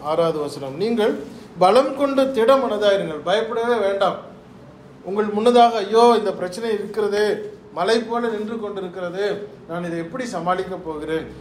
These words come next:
இதை எப்படி நான் அதை சீர்படுத்தப் போகிறேன்" என்று நாம் அங்கலாய்க்க வேண்டிய அவசியமில்லை. காரணம், அவர் சொல்லுகிறார், "நான்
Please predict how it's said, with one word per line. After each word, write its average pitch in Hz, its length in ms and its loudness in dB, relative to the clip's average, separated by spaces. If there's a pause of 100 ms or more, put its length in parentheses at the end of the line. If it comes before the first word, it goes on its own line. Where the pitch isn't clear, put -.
(160)
இதை 170 120 -4
எப்படி 254 300 0
நான் 202 240 2
அதை 170 120 -2 (100)
சீர்படுத்தப் 185 580 -4
போகிறேன்" 165 420 -2 (260)
என்று 175 280 -2
நாம் 151 280 -2
அங்கலாய்க்க 208 560 4
வேண்டிய 170 340 0
அவசியமில்லை. 160 760 -2
காரணம், 175 500 2 (380)
அவர் 165 300 -2
சொல்லுகிறார், 170 440 2 (320)
"நான் 180 400 4